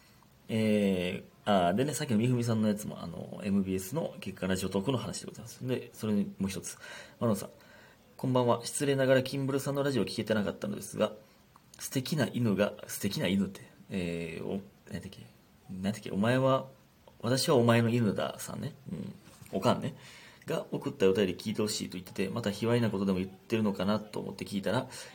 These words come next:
えー、夜中に会ってカラオケ行くようになったり、仲いい友達できたって言ってくれてて、私のことすぎて超感動しました。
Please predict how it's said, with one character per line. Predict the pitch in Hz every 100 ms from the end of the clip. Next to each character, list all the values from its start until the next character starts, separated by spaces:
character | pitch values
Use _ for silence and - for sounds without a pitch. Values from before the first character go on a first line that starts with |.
| -
え | 104 98
ー、 |
夜 | 95
中 | 120 127
に | 107 87
会 |
っ | 92
て | -
カ | 98
ラ | 107
オ | 107
ケ | 110
行 | 107
く | 123
よ |
う | 107
に |
な | 87
っ | 85
た | 95
り、 | 90
仲 | 98 117
い |
い | 98
友 | 101
達 | 101 98
で | 104
き | -
た | 92
っ |
て | -
言 | 92
っ |
て | -
く | 95
れ |
て | 90
て、 | - 101 - - - - 110
私 | 110 117
の | 120
こ | 120
と | 123
す | 123
ぎ | 104
て | 98
超 | - 117
感 | 101 92
動 | 90
し | 87 87
ま |
し | 87
た。 | -